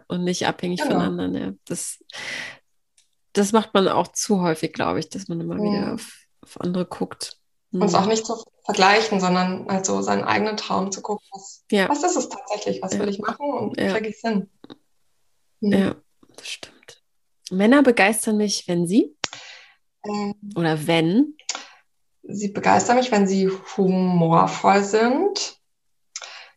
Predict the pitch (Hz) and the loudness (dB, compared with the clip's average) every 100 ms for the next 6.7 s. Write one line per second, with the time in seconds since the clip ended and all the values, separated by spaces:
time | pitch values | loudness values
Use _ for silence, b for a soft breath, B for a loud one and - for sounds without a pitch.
0 | _ 208 214 214 202 208 208 202 202 202 | _ 2 2 2 2 2 2 0 4 8
1 | 190 190 220 226 226 226 - _ _ _ | 8 8 6 4 4 -2 -10 _ _ _
2 | _ _ _ _ 208 202 196 196 190 196 | _ _ _ _ 0 0 2 -2 0 -4
3 | - - 196 196 - 254 277 392 415 - | -2 2 4 2 2 2 4 0 -2 -6
4 | - _ _ _ _ _ _ _ _ _ | -20 _ _ _ _ _ _ _ _ _
5 | _ _ _ _ _ - _ 220 214 214 | _ _ _ _ _ -20 _ 0 0 0
6 | - - 202 196 202 202 - | -2 2 2 2 2 2 2